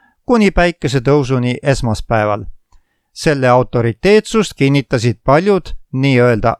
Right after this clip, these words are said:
imeteod, nagu teatati. Nii näiteks jutustati, et inimesi, kes töötasid pärast määratud tundi, olevat tabanud halvatus. Keegi mölder, kes püüdnud jahvatada jahu pühapäeval,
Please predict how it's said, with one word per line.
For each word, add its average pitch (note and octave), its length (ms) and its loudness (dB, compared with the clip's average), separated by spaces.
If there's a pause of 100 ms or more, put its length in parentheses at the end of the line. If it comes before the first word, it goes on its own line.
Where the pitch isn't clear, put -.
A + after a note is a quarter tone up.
imeteod, A#2+ 680 0 (220)
nagu A#2 280 0
teatati. A2 760 -2 (720)
Nii G#3 300 2
näiteks F#3+ 540 0
jutustati, C3 760 0 (140)
et B2 240 -2
inimesi, C#3 540 0
kes D3+ 200 -2
töötasid C#3 560 -2
pärast E3 340 -2
määratud C#3+ 580 -2
tundi, D3 400 -2 (300)
olevat G3 440 0
tabanud C3+ 460 0
halvatus. B2 760 -2 (420)
Keegi B2+ 360 2
mölder, A#2 580 0 (320)
kes C#3 200 0
püüdnud C3 440 0
jahvatada C3+ 580 0
jahu C3 360 0
pühapäeval, B2 760 0